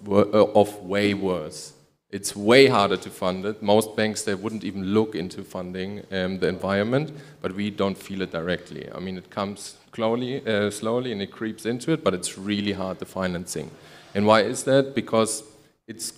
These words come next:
completely opaque, so there's no transparency, and I think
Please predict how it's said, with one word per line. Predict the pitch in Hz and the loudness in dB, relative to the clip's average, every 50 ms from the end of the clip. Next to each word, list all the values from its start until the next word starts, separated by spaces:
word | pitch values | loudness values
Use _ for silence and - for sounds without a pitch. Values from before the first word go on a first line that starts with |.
| - _ | -14 _
completely | - 117 104 98 - 113 110 113 120 120 131 139 135 - - 95 107 101 | -6 -6 -6 -6 -6 -8 -8 -6 -4 -2 -2 -2 -2 -2 -4 -4 -4 -2
opaque, | - - - - - 101 90 71 - - | -2 -4 -4 -2 0 0 0 0 -2 -6
so | - - 98 98 | -4 -2 0 2
there's | 101 104 101 104 | 2 2 0 0
no | 107 107 113 117 | 2 2 2 2
transparency, | 113 - 117 101 - - 107 98 95 92 - - 95 | 0 -4 -8 -8 -8 -6 -4 -4 -4 -6 -6 -8 -6
and | 98 95 | -4 -4
I | 92 | -6
think | 92 - 104 95 101 - | -6 -8 -10 -12 -12 -14